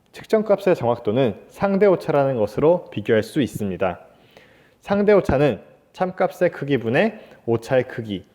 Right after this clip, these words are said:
곱하기 백입니다. 백 분율이기 때문에 당연히 백을 곱해줘야 하고요. 일보다는 클 수 없겠습니다.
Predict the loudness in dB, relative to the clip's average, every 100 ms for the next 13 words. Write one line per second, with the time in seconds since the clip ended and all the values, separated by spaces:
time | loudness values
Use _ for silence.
0 | _ -8 -6 -2 -2 -2 -4 -4 -4 -10
1 | -18 _ _ _ _ -4 -2 2 4 4
2 | 2 2 2 2 0 0 -2 -2 -2 -4
3 | -8 -2 -2 -2 -6 -2 0 0 -2 0
4 | 0 0 -8 -20 -20 -6 2 4 6 4
5 | 4 2 -2 -4 -2 -2 0 0 0 -12
6 | -12 -10 -4 -4 -2 -6 -6